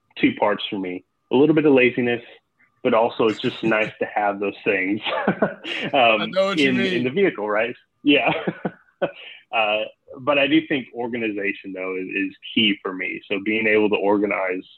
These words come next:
Speaker 1: uh, what I have and how I carry it is so important to me. Um, so, yeah, I have two drawer system, and then I have a two-door drawer system that's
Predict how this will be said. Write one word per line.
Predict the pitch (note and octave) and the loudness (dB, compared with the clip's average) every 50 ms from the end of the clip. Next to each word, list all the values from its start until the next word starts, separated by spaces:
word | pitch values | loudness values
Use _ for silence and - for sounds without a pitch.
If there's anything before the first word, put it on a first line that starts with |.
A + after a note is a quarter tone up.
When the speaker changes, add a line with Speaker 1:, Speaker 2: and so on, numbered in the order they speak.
| _ _ _ _ - | _ _ _ _ 0
Speaker 1:
uh, | A#2 G#2+ G#2 G#2 G#2+ F#2 F#2+ | 2 2 2 0 -2 -4 -4
what | G#2+ G#2+ G#2+ G#2+ G#2+ | -2 0 2 4 4
I | G#2+ G#2 | 4 4
have | G#2 G2+ G2 G2 G2 F#2+ F#2+ F#2 - - | 4 2 2 2 2 0 0 -4 -6 -8
and | G2 G2+ G2 - - - - | -6 -6 -6 -6 -8 -10 -2
how | - A2 G#2 G2+ G2 | 0 2 2 4 2
I | F#2 - - - - | 0 -2 -6 -8 -4
carry | - G#2+ G2+ G2 F#2+ F#2+ G2 G#2 | -2 0 0 0 0 -2 -2 -2
it | - G2+ G2+ | -2 -4 -6
is | - - - | -6 -2 -2
so | A2+ G2 F#2 | 0 0 0
important | F#2 F#2+ - F#2+ G2 F#2 F2 F#2 | -2 -4 -2 -2 -4 -2 -4 -8
to | G2 F2+ | -8 -8
me. | F2+ F#2+ F#2+ F#2 - _ _ _ _ _ _ _ - | -8 -8 -8 -10 -10 _ _ _ _ _ _ _ -8
Um, | - F2+ F2 - - - _ _ _ _ _ _ _ _ _ _ _ _ _ - | -6 -6 -6 -6 -10 -12 _ _ _ _ _ _ _ _ _ _ _ _ _ -2
so, | - A2+ G#2 G2+ G2+ | 2 2 4 4 2
yeah, | G2+ G#2 F#2 F#2+ G2 | 2 0 0 2 2
I | G2+ A2 | 4 4
have | A2 G#2 - - - | 4 2 0 0 2
two | D3+ C#3 A#2 | 2 2 4
drawer | A#2 A#2+ A#2 A2+ | 4 4 4 4
system, | - - B2 A2+ - - A#2+ A2+ A2 G#2+ | 4 2 0 -2 0 -2 -2 0 0 0
and | G#2+ G2+ G2 | -2 -2 -4
then | G2 F#2+ G2+ G#2 G#2 | -4 -6 -6 -4 -2
I | G#2+ | 0
have | G#2 G2+ | 0 0
a | G2+ G2 _ _ - - | -2 -4 _ _ -6 -2
two-door | C#3+ B2 A#2 A#2 A2 G#2 G2+ G2+ G2+ - - G#2 - - | 0 2 4 4 4 4 2 2 -2 -4 -10 -12 -6 -2
drawer | A2+ G2+ - | -2 -2 -2
system | - - - - A2 G#2 | -2 -8 -10 -8 -6 -6
that's | G2 G2 - | -6 -6 -6